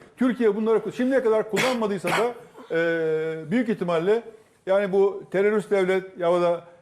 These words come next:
e, başka türlü a-, arınmamak için kullanılmamıştır, kullanmamıştır. Ama artık kullanması lazım. Bakın bu on üç kişinin şehit edilmesi, onlarla beraber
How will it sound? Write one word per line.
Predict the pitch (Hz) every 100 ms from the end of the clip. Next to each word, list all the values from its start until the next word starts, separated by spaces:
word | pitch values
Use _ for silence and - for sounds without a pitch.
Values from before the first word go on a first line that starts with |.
| -
e, | 165 160 156 139
başka | 175 254
türlü | 202 214 226
a-, | - 165 165 143
arınmamak | 214 233 190 165
için | 165 147
kullanılmamıştır, | 156 147 139 127 117 185 208 - -
kullanmamıştır. | 156 190 175 143 127 202 233 - -
Ama | 160 214
artık | 196 247 -
kullanması | 196 202 196 233
lazım. | 226 170 196 220 - _
Bakın | 190 185 180
bu | 214 190
on | 247
üç | 240 -
kişinin | - 196 185 165 156 -
şehit | - 160 240
edilmesi, | 220 196 165 143 156 220 - - _ -
onlarla | 175 220 233 226
beraber | 220 208 196